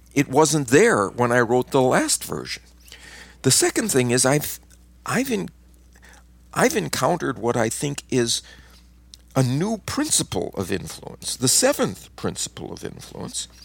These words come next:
which I'm gonna call unity. The idea that if we can persuade people to the idea that we are in a partnership relationship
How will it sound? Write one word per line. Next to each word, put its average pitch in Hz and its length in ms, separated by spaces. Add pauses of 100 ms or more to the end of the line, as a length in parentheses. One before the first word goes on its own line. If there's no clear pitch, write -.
(440)
which 165 240
I'm 175 180
gonna 160 200
call 143 420
unity. 175 680 (1080)
The 139 140
idea 196 580
that 95 440 (1080)
if 269 300
we 202 220
can 151 260
persuade 165 840
people 127 420
to - 160
the 110 160
idea 110 520
that 101 320
we 139 340 (100)
are 120 460 (180)
in 131 180
a 107 80
partnership 175 1120 (100)
relationship 113 1040